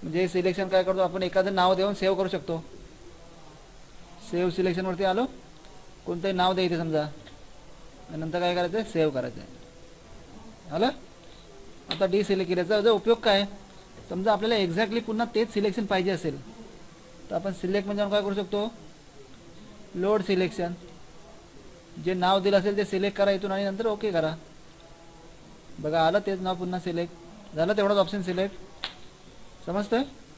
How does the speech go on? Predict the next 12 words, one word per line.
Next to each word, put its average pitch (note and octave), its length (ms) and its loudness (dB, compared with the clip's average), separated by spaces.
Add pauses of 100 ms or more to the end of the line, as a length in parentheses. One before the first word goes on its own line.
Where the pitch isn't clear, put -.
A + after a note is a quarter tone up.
(920)
बघा E3+ 160 6
कसं F#3 180 2
दिलं F#3+ 200 4
तर F#3+ 80 2
select F#3+ 400 2
ऑल F#3+ 260 8
म्हणजे G3+ 200 2
काय G#3 100 6
होणार, G3+ 200 4
सर्व G3+ 300 2
select G3 280 2
होणार. E3+ 260 4